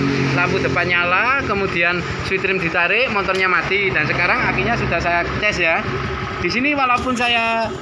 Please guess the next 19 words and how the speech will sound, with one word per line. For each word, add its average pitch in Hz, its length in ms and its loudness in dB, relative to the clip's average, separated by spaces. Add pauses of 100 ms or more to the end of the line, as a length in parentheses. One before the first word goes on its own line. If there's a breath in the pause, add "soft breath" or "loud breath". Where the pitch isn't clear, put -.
gas-gas 196 640 0
ya, 160 240 0 (4000)
ini 262 240 0
tidak 202 400 2 (560)
ada 202 240 0
pengisian 220 400 0
jalan 165 320 0
ya, 113 160 0
pengisian 208 400 0
tidak 175 160 0
jalan, 160 400 0
ngono 170 160 0
lho 165 80 0
ya. 135 180 2 (540)
Nah, 139 160 0 (2500)
benar, 185 320 0
berarti 202 560 0 (320)
kata 175 240 -2
orangnya 208 640 0